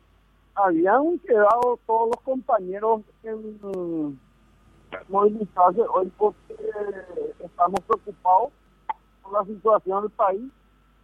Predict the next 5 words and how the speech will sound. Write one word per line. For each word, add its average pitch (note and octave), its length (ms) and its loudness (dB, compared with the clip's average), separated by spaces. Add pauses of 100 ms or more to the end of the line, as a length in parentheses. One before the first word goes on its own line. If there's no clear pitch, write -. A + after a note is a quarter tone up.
(720)
y F#3 680 2 (320)
no E3+ 180 2
hay G3 280 4
ninguna G3+ 640 2 (1500)
respuesta E3+ 1000 0